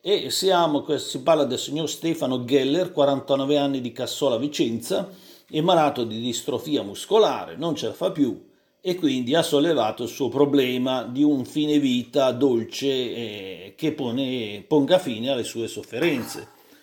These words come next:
Dopo tanti anni di infermità, insomma, poveretto, non ce la fa più.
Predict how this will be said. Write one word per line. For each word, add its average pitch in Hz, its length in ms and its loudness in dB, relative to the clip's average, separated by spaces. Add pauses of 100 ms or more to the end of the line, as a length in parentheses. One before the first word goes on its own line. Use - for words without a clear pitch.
(260)
Dopo 123 220 -2
tanti 131 420 0
anni 143 380 2
di 113 100 -6
infermità, 135 960 0
insomma, 110 360 -6
poveretto, 113 560 -4
non 95 160 -12
ce 110 100 -8
la 98 80 -6
fa 95 160 -10
più. 82 260 -14